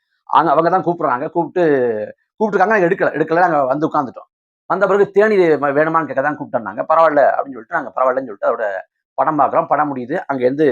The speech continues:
கிளம்பி வந்துடுறோம். அதுக்கு பிறகு பேசுவோம். அதுக்கெல்லாம் அவங்க அதுக்கான இடத்த அவங்க வைக்கல. நாங்களும் அப்படி போய்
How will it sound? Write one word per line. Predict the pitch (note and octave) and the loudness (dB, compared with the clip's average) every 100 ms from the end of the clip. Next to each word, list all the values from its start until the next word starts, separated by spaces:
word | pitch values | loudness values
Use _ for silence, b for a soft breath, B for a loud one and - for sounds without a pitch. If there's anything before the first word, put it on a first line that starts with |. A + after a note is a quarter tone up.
| G2+ F#2+ _ | 0 -6 _
கிளம்பி | - B2 C3 | -6 -4 -4
வந்துடுறோம். | A2 G2 - - _ _ _ _ | -6 -8 -12 -14 _ _ _ _
அதுக்கு | B2 C#3 D3+ | -2 0 0
பிறகு | D#3 | -2
பேசுவோம். | D#3 D#3 C#3 F3 F#3+ | 0 -2 0 -2 0
அதுக்கெல்லாம் | D#3 E3+ G#3 G#3 D#3+ | 0 2 4 2 2
அவங்க | D3+ E3 E3 | 0 2 2
அதுக்கான | D#3 E3 E3 | 2 0 -2
இடத்த | D#3 G3+ F#3+ | 0 0 0
அவங்க | F#3 C#3 | 0 -2
வைக்கல. | C3+ C#3+ A3+ D#3+ F3 - _ _ _ - | -2 0 0 2 2 -2 _ _ _ 2
நாங்களும் | G3 A#3+ E4 B3 | 4 4 4 4
அப்படி | F#3+ E3+ D#3 | 4 2 0
போய் | - G3+ | 2 2